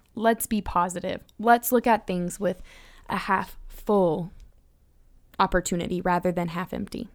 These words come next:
Thank you guys so much for listening. Thank you guys so much for being engaged and really wanting to learn how to change your perspective.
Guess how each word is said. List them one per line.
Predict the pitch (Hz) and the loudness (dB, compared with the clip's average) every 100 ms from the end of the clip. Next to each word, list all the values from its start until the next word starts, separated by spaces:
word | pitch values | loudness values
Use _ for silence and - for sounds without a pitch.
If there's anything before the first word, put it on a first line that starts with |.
| _ _ _ - | _ _ _ 0
Thank | 240 240 | 2 4
you | 247 | 2
guys | 226 208 | 2 2
so | - 208 202 | 2 2 2
much | 190 - | 0 0
for | 190 | 0
listening. | 175 180 208 226 285 - - - _ _ _ - | 2 0 -2 -4 -6 -12 -20 -20 _ _ _ -10
Thank | 196 196 | -10 -8
you | 202 | -6
guys | 185 180 | -4 -4
so | - 220 | -4 -2
much | 208 - | -2 -2
for | 196 | -4
being | 185 175 | -2 -4
engaged | 180 175 175 170 180 - - - _ _ _ _ _ - | -6 -2 0 0 -4 -10 -14 -18 _ _ _ _ _ -2
and | 185 180 185 190 _ _ _ _ - | 0 0 -4 -10 _ _ _ _ -8
really | 190 220 254 254 247 247 233 - _ _ _ _ _ _ _ _ | 0 2 4 4 4 2 -2 -12 _ _ _ _ _ _ _ _
wanting | 190 180 202 202 196 | -4 0 2 2 -2
to | - 185 175 165 | -2 0 0 0
learn | 165 165 170 | 0 0 -2
how | 175 | -4
to | 170 | -4
change | 175 170 180 | -4 -8 -10
your | - | -10
perspective. | - - - 107 - - - - | -8 -8 -6 -8 -8 -8 -10 -12